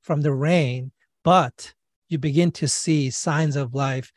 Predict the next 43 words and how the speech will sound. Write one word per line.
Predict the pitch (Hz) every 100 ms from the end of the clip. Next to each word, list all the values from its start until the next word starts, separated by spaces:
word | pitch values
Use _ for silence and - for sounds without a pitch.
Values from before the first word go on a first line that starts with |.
| - -
in | 147 143
ways | 139 139
that | 151
you | 135 143 147
never | 143 147 147 165
imagined. | 160 143 135 131 131 135 139
And | 139
you | 135
realize | 131 156 170 143 127 123 123 -
that | 143 123
there's | 139 123
a | 147
kind | - 147 139
of | 143 - - -
resilience | 151 139 123 160 185 175 165 -
to | 147
the | 131
forest. | - 139 139 131 127 - - _ _ _ _ _ _ _ _ _ _ _ -
And | 151 147
it's | 143
different | - 196 220 180
than | 170
being | 156 156
strong. | - - 160 127 117
Like, | 151 156
the | 165
pyramids | - 214 208 170 156
are | 151
strong, | 131 - - 175 190 123 127 _ _ _
but | 147
they're | 160 139
not | 143 156 160
coming | - 143 127 120
back. | 131 175 - _ _ _ _ _ _ _
Forests | _ - 185 208 160 127
have | 131
been | 123 135
destroyed | 127 - - 165 143 131
again | 117 139 160 160
and | 135
again | 131 120 139
and | 131
again, | 127 117 160 135 131